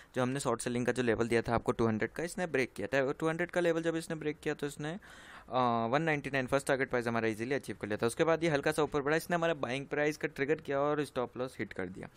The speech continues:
यहाँ पे आके इसने कहीं पे हमारा स्टॉप लॉस हिट किया पहली बार में।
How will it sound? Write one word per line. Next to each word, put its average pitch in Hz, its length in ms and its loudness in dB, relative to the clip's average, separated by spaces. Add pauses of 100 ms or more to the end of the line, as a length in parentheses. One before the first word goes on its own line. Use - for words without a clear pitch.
(480)
यहाँ 131 220 2
पे 175 100 2
आके 156 220 2
इसने 147 200 -6
कहीं 135 180 -2
पे 156 100 -4
हमारा 131 240 0
स्टॉप 120 300 -6
लॉस 135 200 -6
हिट 120 160 -6
किया 101 200 -6
पहली 120 300 -2
बार 117 200 0
में। 143 120 -8